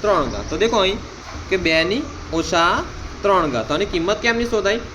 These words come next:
તો ધ્યાન નહીં. બે ની ઓછા ત્રણ ઘાત હોય, કોઈની પણ ઓછા ત્રણ ઓછા ઘાત હોય, મીન્સ કે માઇનસમાં ઘાત હોય, તેને શું કરવાનું? એક,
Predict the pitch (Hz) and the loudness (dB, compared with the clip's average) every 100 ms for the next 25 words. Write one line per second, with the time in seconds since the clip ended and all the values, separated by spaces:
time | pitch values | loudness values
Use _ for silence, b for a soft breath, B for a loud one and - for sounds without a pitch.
0 | - 196 185 185 147 120 151 160 233 214 | -2 2 4 4 2 0 2 2 2 0
1 | 208 233 208 214 226 226 233 233 180 180 | 0 0 0 2 0 2 0 0 0 -2
2 | 208 - 185 202 214 - - 185 202 202 | -2 -2 -2 -2 -2 -4 -6 -2 0 0
3 | 180 214 185 185 196 196 120 - - - | -2 0 2 2 2 0 0 -8 -12 -14
4 | - - 202 226 233 202 196 226 233 233 | -12 -2 0 0 0 2 2 2 0 0
5 | 185 160 156 147 180 214 247 226 214 214 | 2 2 0 -2 -2 -2 -2 0 2 0
6 | 226 117 170 | -2 0 0